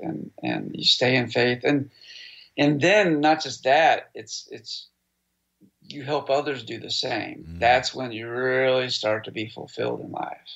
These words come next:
Speaker 1: Is, "Okay, I've learned the lessons, I'm practicing them, it's working for me. Now, how many people, God, can you send me to help,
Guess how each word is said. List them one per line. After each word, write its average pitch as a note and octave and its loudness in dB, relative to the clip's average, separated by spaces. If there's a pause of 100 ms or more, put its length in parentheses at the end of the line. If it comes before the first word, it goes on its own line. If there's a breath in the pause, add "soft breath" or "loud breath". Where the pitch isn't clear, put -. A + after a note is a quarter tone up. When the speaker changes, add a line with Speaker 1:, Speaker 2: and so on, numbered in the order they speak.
(640)
Speaker 1:
Is, - -6
"Okay, C3+ 4
I've B2+ 4
learned D3+ 6
the D3 2
lessons, D3+ -2
I'm - -10
practicing C#3+ -4
them, D3 0 (500 soft breath)
it's - -6
working D3 2
for E3 -2
me. E3 0 (680 soft breath)
Now, C#3+ 4 (200)
how D#3 4
many D#3 4
people, C3 -6 (240)
God, C3+ 0
can C#3+ -8
you C3 -6
send C#3 0
me B2 -2
to A#2 -4
help, B2+ 4